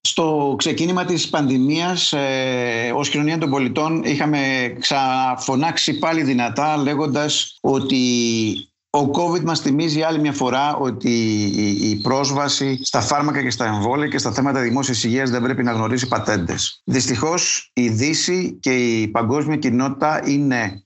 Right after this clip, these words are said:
ε, έχει εγκλωβιστεί στα χέρια των πατεντών των εταιριών, εταιριών τις οποίες εμείς τις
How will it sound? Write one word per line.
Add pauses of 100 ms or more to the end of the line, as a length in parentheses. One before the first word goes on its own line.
ε,
έχει
εγκλωβιστεί (340)
στα
χέρια
των
πατεντών
των
εταιριών, (140)
εταιριών
τις
οποίες
εμείς
τις